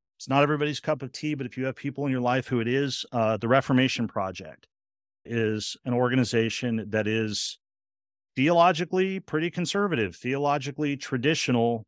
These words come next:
but fully L G B T Q plus affirming. And if you have people in your life who are the, "But the Bible says" people,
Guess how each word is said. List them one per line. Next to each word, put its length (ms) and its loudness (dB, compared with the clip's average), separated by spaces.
but 200 -6
fully 440 0
L 200 -4
G 160 -6
B 180 -4
T 240 -6
Q 340 -2
plus 420 -2
affirming. 580 -4
And 100 0
if 80 -2
you 120 2
have 100 0
people 320 0
in 80 -2
your 140 0
life 400 2
who 200 -4
are 160 0
the, 240 -2
"But 200 -2
the 80 -2
Bible 400 2
says" 640 0
people, 500 -2